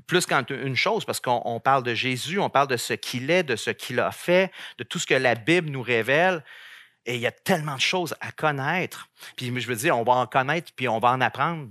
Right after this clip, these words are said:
p-, pendant toute l'éternité. Tu sais, Dieu, là, vraiment, là, <laughs> il est super, là. Il, il nous, ça, c'est tout ce qu'il a voulu nous révéler. Puis, tu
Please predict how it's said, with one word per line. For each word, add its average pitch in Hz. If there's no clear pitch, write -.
p-, 120
pendant 127
toute -
l'éternité. 135
Tu 165
sais, 165
Dieu, 160
là, 160
vraiment, 127
là, 160
<laughs> -
il 156
est 180
super, 185
là. 147
Il, 127
il 123
nous, 127
ça, 190
c'est 165
tout -
ce -
qu'il 214
a 175
voulu 170
nous 175
révéler. 160
Puis, 139
tu -